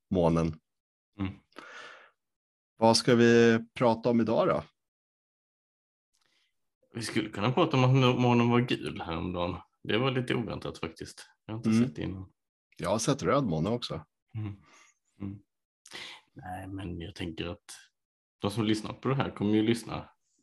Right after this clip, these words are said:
Speaker 2: på det här, eh, runt nyår. Eh, om, i alla fall de första lyssnarna. Och,
Speaker 1: Mm.
Speaker 2: och, ehm,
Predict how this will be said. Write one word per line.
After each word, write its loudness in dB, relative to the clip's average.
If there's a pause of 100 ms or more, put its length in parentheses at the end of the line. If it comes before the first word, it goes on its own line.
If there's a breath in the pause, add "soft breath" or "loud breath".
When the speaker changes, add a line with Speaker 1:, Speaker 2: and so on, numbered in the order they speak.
(440)
Speaker 2:
på -4
det -4
här, -4
eh, -4
runt 0
nyår. 0 (340)
Eh, -6 (400)
om, 2
i 4
alla 2
fall -2 (100)
de -4
första -4
lyssnarna. -6 (160)
Och, -4
Speaker 1:
Mm. 6 (600 loud breath)
Speaker 2:
och, -10
ehm, -10